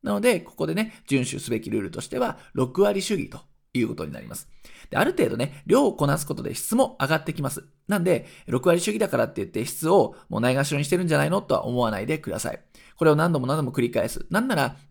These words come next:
一旦終えて修正を加えることで質っていうのは上がっていきます。そもそもですね、百点を目指すっていうのは現実的に不可能なんですよね。だからとりあえず終わらせるということに価値があります。なのでこの六割主義を徹底していくと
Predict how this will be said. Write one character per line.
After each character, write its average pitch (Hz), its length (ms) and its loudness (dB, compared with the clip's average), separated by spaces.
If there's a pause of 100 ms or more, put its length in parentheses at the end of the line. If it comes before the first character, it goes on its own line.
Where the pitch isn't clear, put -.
(100)
一 175 200 -2
旦 269 320 0
終 233 140 0
え 226 40 0
て 233 340 0
修 226 240 0
正 220 180 2
を 214 60 2
加 220 220 0
え 202 40 0
る 208 60 2
こ 214 100 -6
と - 80 -10
で - 100 -6
質 - 200 -4
っ - 20 0
て 196 120 -6
い - 0 -
う 202 40 0
の - 60 0
は - 180 -6
上 123 60 0
が 123 80 0
っ 123 100 -12
て - 100 -2
い - 140 -10
き - 80 -10
ま - 80 -10
す。 - 180 -10 (220)
そ - 120 -2
も 226 80 0
そ 277 100 -4
も 262 60 2
で 160 60 -4
す - 80 -8
ね、 165 80 -6
百 147 220 -4
点 339 140 -2
を 226 60 -2
目 139 100 2
指 147 140 -2
す 196 120 0
っ - 20 -4
て 185 80 -8
い - 40 -6
う - 20 -4
の 78 60 -4
は 85 60 -8
現 175 200 0
実 240 100 -6
的 220 140 -6
に 175 100 -6
不 - 100 -10
可 302 160 -2
能 262 160 2
な 87 100 -4
ん - 40 -8
で - 60 -14
す - 40 -14
よ 107 60 -8
ね。 - 160 -6 (500)
だ 254 80 -4
か 247 80 0
ら 170 60 -2
と - 140 -2
り 254 160 4
あ 330 60 2
え 330 60 0
ず 339 100 -6
終 127 120 -2
わ 160 100 4
ら 196 100 0
せ 131 140 -4
る 180 140 0
と - 240 -6 (100)
い 151 60 4
う 151 60 4
こ 170 80 -10
と 247 60 -2
に 220 100 -6
価 - 200 -10
値 120 160 -8
が 147 180 0 (100)
あ 120 60 -6
り 71 120 -8
ま 64 80 -10
す。 - 160 -10 (360)
な 202 80 -2
の - 20 -4
で - 40 -4
こ 170 60 4
の 127 80 2
六 131 200 2
割 131 120 4
主 135 80 -8
義 170 120 0
を - 40 0
徹 - 200 -4
底 131 140 -2
し 127 80 -10
て 127 100 -4
い 127 80 -6
く - 60 -20
と 262 220 -4